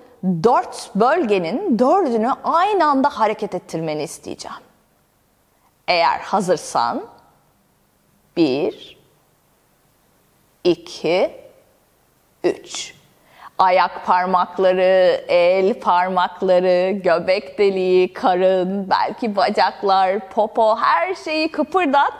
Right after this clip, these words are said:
Şimdi bütün bedeninin etrafındaki suyun hareketini fark et, neler değişti. Ve sonra birden hepsi dursun, her şeyi rahatça bırak yere.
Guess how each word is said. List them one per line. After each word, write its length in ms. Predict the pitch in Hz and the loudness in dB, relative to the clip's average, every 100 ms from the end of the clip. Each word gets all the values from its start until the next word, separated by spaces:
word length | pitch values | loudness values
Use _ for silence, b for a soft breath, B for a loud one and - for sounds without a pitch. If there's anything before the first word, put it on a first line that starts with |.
| B B B | B B B
Şimdi 360 | - 339 349 254 | -2 2 2 2
bütün 640 | 277 - - 359 403 370 | -2 -2 0 2 2 2
bedeninin 600 | 320 277 311 302 285 311 | 2 2 0 2 2 2
etrafındaki 1000 | 269 285 - 294 311 349 330 311 302 320 | 0 -2 -2 0 2 0 -4 -2 -4 -4
suyun 800 | 311 - - 294 285 339 392 392 | -4 -4 2 4 4 4 2 0
hareketini 680 | 285 285 294 302 294 294 311 | 0 2 2 -2 -2 -2 -2
fark 480 | - 277 302 302 277 | 0 2 2 0 0
et, 260 | 269 269 | 0 0
neler 560 | 233 240 262 277 294 220 | 0 2 4 2 2 0
değişti. 580 | 208 196 - - - - - _ _ B B B B B | 0 -2 -6 -16 -16 -16 -16 _ _ B B B B B
Ve 120 | 311 | 0
sonra 540 | - 320 277 233 202 | 2 2 4 2 2
birden 680 | 254 370 320 254 247 247 233 | 2 2 4 2 2 -2 -6
hepsi 640 | 208 - 349 359 - 262 214 | -8 -2 -2 -2 -6 -2 2
dursun, 440 | 214 - 208 214 | 0 0 -2 -2
her 560 | - - 277 302 277 269 | -4 0 2 2 0 -4
şeyi 380 | - 262 247 | -4 -2 0
rahatça 540 | 185 - 190 - 196 185 | 0 0 -2 -4 -4 0
bırak 340 | 123 - - | -2 -2 -8
yere. 180 | - - | -16 -14